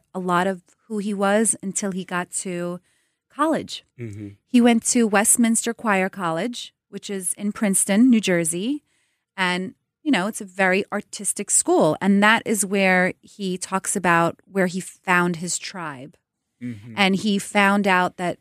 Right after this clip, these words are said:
Speaker 1: 'cause, you know, he, he didn't know. Growing up in a Middle Eastern culture, the only thing you knew about people who were gay was that that was against God. That's what we grew up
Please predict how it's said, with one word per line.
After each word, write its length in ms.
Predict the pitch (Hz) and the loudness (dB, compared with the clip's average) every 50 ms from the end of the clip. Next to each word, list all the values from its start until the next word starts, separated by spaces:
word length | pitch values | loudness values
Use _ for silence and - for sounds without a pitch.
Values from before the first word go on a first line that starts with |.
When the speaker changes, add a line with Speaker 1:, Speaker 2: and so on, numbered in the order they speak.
| _ _ _ _ _ | _ _ _ _ _
Speaker 1:
'cause, 140 | - 220 - | -8 -4 2
you 80 | 247 269 | 4 4
know, 120 | 247 226 | 4 4
he, 260 | 220 214 254 262 - _ _ _ | 2 2 0 -2 -2 _ _ _
he 100 | - 254 | -14 -8
didn't 200 | 226 294 277 285 | -4 -2 2 2
know. 140 | 392 415 240 | 4 4 2
Growing 360 | 165 - 202 202 226 254 254 | 4 4 4 6 6 6 6
up 180 | 233 - - 214 | 4 2 -2 -4
in 60 | 202 | -6
a 40 | 190 | -4
Middle 300 | 185 180 185 196 202 220 | -4 -2 -2 -2 -2 -2
Eastern 380 | 233 214 - - 262 262 262 | -2 -2 -2 0 0 0 0
culture, 600 | - - 196 175 - - - 170 165 185 226 233 _ _ _ _ _ _ _ _ - | 0 -2 -4 -4 -6 -6 -10 -10 -8 -8 -10 -12 _ _ _ _ _ _ _ _ -10
the 80 | - - | 0 4
only 320 | 254 302 311 311 320 294 | 6 8 8 8 8 6
thing 240 | - - 285 262 254 | 4 4 4 6 8
you 160 | 240 233 233 | 8 8 8
knew 600 | 214 208 226 233 220 190 170 165 160 165 175 170 _ _ _ _ _ _ | 8 6 6 6 6 6 4 2 0 -2 -4 -6 _ _ _ _ _ _
about 220 | - 196 208 190 - | -4 0 0 0 0
people 460 | - 233 214 - 202 202 214 196 - _ _ _ _ _ _ _ _ _ | -2 -8 -6 -4 -2 -2 -2 -4 -6 _ _ _ _ _ _ _ _ _
who 100 | 214 226 | -2 0
were 160 | 202 190 185 | 0 0 0
gay 420 | 185 165 190 180 185 208 262 302 311 | 0 0 0 2 4 4 4 2 2
was 300 | - - 208 208 190 - | 0 -2 -4 -4 -4 -2
that 340 | - 190 185 180 180 - _ _ _ _ _ _ - | -2 0 0 0 -2 -4 _ _ _ _ _ _ -4
that 160 | 190 170 - | -4 -2 -2
was 420 | 190 190 185 185 - - - - _ _ _ _ _ | -2 -2 0 0 0 0 0 -2 _ _ _ _ _
against 360 | - 196 190 156 147 156 - - | -10 -4 -4 -2 -2 -2 -4 -4
God. 320 | 156 85 62 - - _ _ _ _ _ _ _ - | -4 -6 -8 -10 -14 _ _ _ _ _ _ _ 2
That's 240 | 233 247 247 - - - | 2 2 2 0 -2 0
what 140 | 247 220 - | 0 0 0
we 160 | 196 220 208 | -2 -4 -4
grew 280 | 180 - 208 208 190 190 | -4 -6 -6 -6 -4 -2
up 300 | 190 175 165 _ _ | -2 -2 -2 _ _